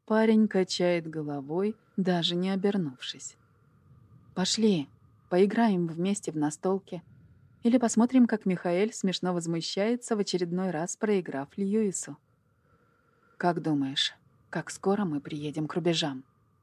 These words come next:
резко спрашивает он, меняя вектор направления диалога. «И куда мы с тобой потом двинемся дальше?»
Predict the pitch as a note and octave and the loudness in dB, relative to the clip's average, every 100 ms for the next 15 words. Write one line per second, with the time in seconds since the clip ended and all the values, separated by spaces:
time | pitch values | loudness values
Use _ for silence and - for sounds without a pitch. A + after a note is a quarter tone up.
0 | - F#3+ G#3+ A3 G#3+ G3 - D#3+ D3 - | 0 2 2 2 -2 -2 -2 -2 0 -4
1 | C#3+ C#3 C#3 - F3+ G3+ G3+ - _ _ | -6 -6 -8 -6 -2 0 -2 -4 _ _
2 | G3 G3 F3+ F3 G#3 G#3+ F3 E3+ - A3+ | 2 4 4 0 0 0 0 -4 -4 -4
3 | G#3 G3 E3 C#3 C3+ C3+ C#3 C#3+ C#3+ D3+ | -2 -2 -4 -4 -6 -4 -4 -4 -4 -4
4 | D3+ C#3 B2+ G2 - _ _ _ _ _ | -4 -6 -12 -16 -20 _ _ _ _ _
5 | _ _ _ _ G3 - F3 D#3+ F#3+ G3 | _ _ _ _ -2 2 0 2 0 0
6 | D3 - D#3+ E3+ E3 D#3+ - G3 D3+ D#3 | 0 -2 0 0 0 -2 0 0 -2 -2
7 | F3 C#3 C3+ E3 F3 D3 - | -2 -2 -8 -2 -2 0 -4